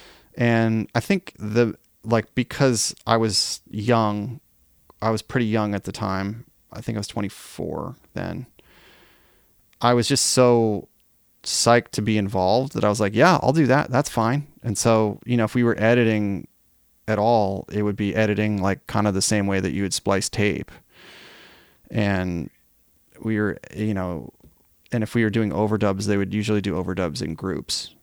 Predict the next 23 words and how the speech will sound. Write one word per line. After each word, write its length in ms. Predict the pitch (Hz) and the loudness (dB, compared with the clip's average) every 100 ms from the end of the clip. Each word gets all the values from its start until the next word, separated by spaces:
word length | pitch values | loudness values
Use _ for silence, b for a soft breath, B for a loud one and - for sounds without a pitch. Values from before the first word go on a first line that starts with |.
| 269 | _
where, 420 | 131 92 80 64 - _ _ _ | -8 -4 -4 -6 -12 _ _ _
you 140 | - 101 | -10 -8
know, 160 | 76 | -8
th-, 200 | - - - | -12 -16 -6
we, 140 | 92 80 | -4 -6
three 360 | - - 107 | -8 -2 0
people 300 | 92 101 95 | 2 0 0
would 100 | 82 | -2
do 120 | 90 | -2
something 340 | 92 85 85 82 | -2 -4 -4 -6
at 80 | 73 | -4
the 80 | |
same 240 | 98 85 80 | -4 -2 -4
time. 400 | - 90 78 - | -4 -4 -4 -6
So 120 | - | -4
you 120 | 85 | -4
would 140 | 87 - | -4 -4
kinda 220 | 98 95 | -2 -2
just 140 | 92 | -2
have 280 | - 90 110 | -4 -4 -6
bleed. 440 | 92 90 76 - - _ B B B B B B | -6 -4 -4 -6 -14 _ B B B B B B
And 140 | 135 | 4
then 320 | 143 143 - | 6 6 2